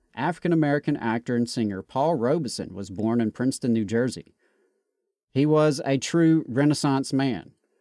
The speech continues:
an acclaimed athlete, actor, singer, cultural scholar, author, lawyer, and internationally renowned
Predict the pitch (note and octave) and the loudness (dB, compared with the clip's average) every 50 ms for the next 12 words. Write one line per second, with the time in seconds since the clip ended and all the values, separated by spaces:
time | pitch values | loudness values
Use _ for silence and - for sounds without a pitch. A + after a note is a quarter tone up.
0 | _ _ _ _ _ _ - A#2 A2 G#2+ - - B2+ B2 B2 A#2+ A#2+ A#2 A#2 C3+ | _ _ _ _ _ _ -10 -10 -10 -8 -6 -2 0 0 0 0 2 2 0 0
1 | C#3+ - - D#3 D3+ D3 C#3+ C#3+ C#3 - - A2+ A#2+ C3 C3 - - C#3+ C3 C3 | 0 0 0 0 2 2 0 0 -2 -6 -6 -4 -4 -4 -4 -6 -6 -6 -4 -4
2 | B2+ B2 B2 A#2+ - - C#3 C3 C3+ C3+ C3 B2+ B2+ B2 A#2+ D#3 - - - D3 | -4 -4 -4 -6 -4 0 2 2 2 2 2 0 -2 -4 -6 -10 -8 -4 -2 -2
3 | D3 - - D#3 C3+ B2 - - C3+ B2+ B2 B2 B2 B2 A#2+ A#2 A#2 A2+ _ _ | -2 -2 -2 -4 -4 -4 -6 -6 -4 -4 -2 -2 -2 0 0 -2 -2 -4 _ _
4 | _ _ - - B2+ D#3+ E3+ E3 - B2 G#2 F#2+ F#2 G2+ B2+ D3+ F3 E3 C#3 A2 | _ _ -6 -2 0 0 0 -2 -2 -4 -4 -4 -2 -2 0 0 2 2 0 0
5 | F#2 E2 D#2+ - _ _ _ _ _ _ _ _ _ _ - A2 A#2 A#2+ A#2+ - | -2 -4 -6 -10 _ _ _ _ _ _ _ _ _ _ -4 -2 -2 -2 0 0
6 | C3 C#3+ D#3+ E3+ D#3+ D3 C3+ C#3 C3+ - D3 C#3 C3+ C3+ C3 C3 A#2+ A2 G#2+ G#2 | 2 4 4 6 4 4 4 2 2 2 2 2 2 2 0 0 0 0 0 -2
7 | G2+ G2+ G2 G2 - | -2 -4 -6 -6 -8